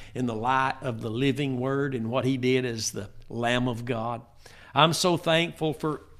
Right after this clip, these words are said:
exactly where we are in this period of God's dealing with men throughout history. This age is about to close right now, but the rapture is about to take place any moment,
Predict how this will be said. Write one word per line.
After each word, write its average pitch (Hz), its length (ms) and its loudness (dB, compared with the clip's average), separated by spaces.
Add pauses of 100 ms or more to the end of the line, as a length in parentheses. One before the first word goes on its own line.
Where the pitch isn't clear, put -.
(100)
exactly 151 640 4
where 160 300 -2
we 160 220 0
are 123 460 0 (340)
in 127 200 2
this 123 360 0 (160)
period 135 440 0
of 113 120 -8
God's 127 360 0
dealing 117 640 0
with 113 200 -6
men 131 380 0
throughout 120 460 -2
history. 135 520 -2 (640)
This 151 300 4 (100)
age 156 400 8
is 127 120 -2
about 151 380 4
to 127 80 -4 (300)
close 156 600 2
right 151 300 2
now, 156 420 0
but 131 280 -6
the 120 100 -2
rapture 160 640 2
is 139 240 0
about 135 400 0
to 143 100 -10
take 139 340 -4
place 139 460 -4
any 160 260 2
moment, 180 580 2